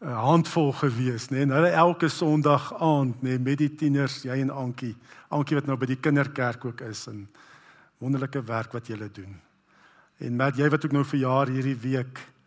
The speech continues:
en, ehm, die werk wat jy oral doen, hè, die liturgie wat saamgestel word, die musiek. By die oorwinnaars is jy 'n, 'n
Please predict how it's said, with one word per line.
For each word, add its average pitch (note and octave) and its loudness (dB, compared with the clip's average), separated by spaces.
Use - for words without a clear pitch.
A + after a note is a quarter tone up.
en, A#2 -6
ehm, G#2+ -8
die C3+ -4
werk D3+ 2
wat F3 -6
jy D#3 0
oral D#3+ -2
doen, B2+ -2
hè, A#2 -6
die C3 -2
liturgie C#3+ -2
wat C#3+ -2
saamgestel B2+ -6
word, - -20
die C#3 0
musiek. - -2
By C3+ -4
die D#3 4
oorwinnaars D3+ 6
is A#2 -10
jy B2+ -2
'n, A#2+ -6
'n B2+ -10